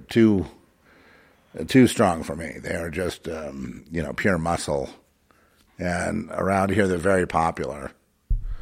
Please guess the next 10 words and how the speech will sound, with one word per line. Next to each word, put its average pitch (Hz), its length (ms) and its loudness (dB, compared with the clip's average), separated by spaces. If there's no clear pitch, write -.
You - 100 -6
know, 90 160 -4
but - 180 0
this 123 180 0
pit 160 280 4
bull 107 460 2
combination 113 600 0
with 101 180 -4
the 87 100 -4
greyhound 85 760 0